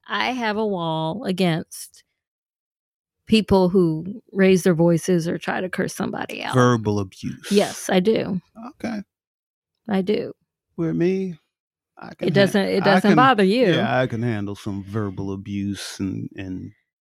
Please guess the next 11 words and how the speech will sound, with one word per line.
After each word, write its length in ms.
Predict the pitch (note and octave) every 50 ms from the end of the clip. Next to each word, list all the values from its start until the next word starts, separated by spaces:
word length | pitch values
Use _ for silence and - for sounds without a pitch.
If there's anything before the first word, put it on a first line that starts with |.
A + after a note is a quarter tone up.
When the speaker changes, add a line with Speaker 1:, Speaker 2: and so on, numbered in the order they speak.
| _ _ _ _ _
Speaker 2:
y-, 220 | - - - G#2 - _ -
yeah, 320 | - G#2+ G2+ F#2+ F2+ F#2 - -
that's, 340 | - F2+ F2+ _ - - _ _
yeah. 380 | - A2 G2 F#2 F#2+ F#2+ F#2 G2+ _ _ _ _ _ _ _ - E3+
<laughs> 140 | - -
It's 560 | - B3 G#3+ - _ - - B3+ - _ - - _ _
not 220 | D#3 B2+ A#2+ A#2
a 220 | A2+ _ _ _ -
problem. 500 | - G#2 G2 G2+ G#2 G#2+ A2 - A3 - - - D5+ - - - - - - -
Speaker 1:
<laughs> 1200 | C#4+ - _ - C4+ - _ - - B3+ - - - A#3 A#3 - - A3+ A3 - - A3+ G#3 A#3 - _ _ _ - G3+ _ _ _ - F#3 - - _ - - - _ _ _ _ _ _ _ _ _ _ _ _ _ -
Speaker 2:
<laughs> 600 | - - D#3+ D#3+ - - C3 - - F#3+ E3+ A#2